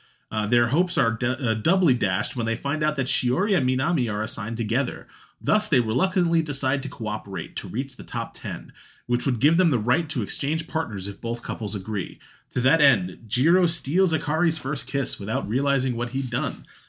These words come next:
while giving a hurried goodbye kiss. Um,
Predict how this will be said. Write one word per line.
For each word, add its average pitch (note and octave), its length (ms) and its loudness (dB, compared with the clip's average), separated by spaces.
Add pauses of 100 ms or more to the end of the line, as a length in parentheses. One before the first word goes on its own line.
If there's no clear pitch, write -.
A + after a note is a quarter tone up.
(120)
while A#2+ 240 4
giving C#3 320 4
a G#2 80 0
hurried D3 560 -2
goodbye G2 500 -2
kiss. - 500 -10 (420)
Um, A#2+ 500 2